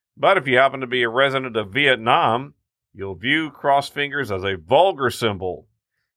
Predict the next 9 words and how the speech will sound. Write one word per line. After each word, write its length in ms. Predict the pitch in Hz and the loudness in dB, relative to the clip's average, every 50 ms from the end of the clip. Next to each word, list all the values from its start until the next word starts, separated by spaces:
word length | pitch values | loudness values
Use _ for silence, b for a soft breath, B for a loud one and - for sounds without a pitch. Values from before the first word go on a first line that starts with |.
| _ | _
Uh, 260 | - 90 92 90 92 92 | -10 -8 -6 -6 -6 -4
even 340 | 90 117 143 147 143 117 113 | -2 -2 -2 -2 -2 -2 0
worse, 440 | 123 151 147 131 131 135 - - - - | 2 2 4 4 2 0 -2 -8 -12 -12
if 120 | - 98 | -12 -10
another 300 | 98 101 104 135 170 165 | -8 -2 -2 0 0 0
person 360 | - - 143 135 123 - 127 110 | -2 -2 -2 -2 -2 -4 -6 -6
crosses 440 | - - 123 123 120 120 120 107 | -2 0 2 2 2 0 -4 -8
his 140 | 107 107 104 | -8 -10 -8
finger 440 | - 120 117 117 117 127 127 123 - | -6 -6 -6 -4 -4 -6 -6 -6 -8